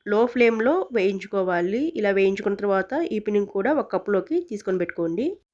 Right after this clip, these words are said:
వీటన్నిటిని పూర్తిగా చల్లారేంత వరకు పక్కన పెట్టుకొని,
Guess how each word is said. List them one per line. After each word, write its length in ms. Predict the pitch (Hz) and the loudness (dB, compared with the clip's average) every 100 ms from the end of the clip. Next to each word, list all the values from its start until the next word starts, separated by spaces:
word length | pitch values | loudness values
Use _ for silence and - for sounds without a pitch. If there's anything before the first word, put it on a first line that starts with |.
| _ _ _ - 208 | _ _ _ -8 2
వీటన్నిటిని 720 | 233 226 208 233 262 254 294 381 370 _ - | 4 4 4 2 0 0 2 2 -2 _ -6
పూర్తిగా 440 | 226 233 254 285 320 | -6 -4 -2 0 2
చల్లారేంత 480 | 208 202 220 226 214 202 202 | 2 4 4 2 0 0 0
వరకు 280 | 202 277 392 - 185 | 0 -4 -4 -4 -6
పక్కన 200 | 220 214 214 | -2 -2 -2
పెట్టుకొని, 500 | - 214 202 233 | -4 -4 -2 2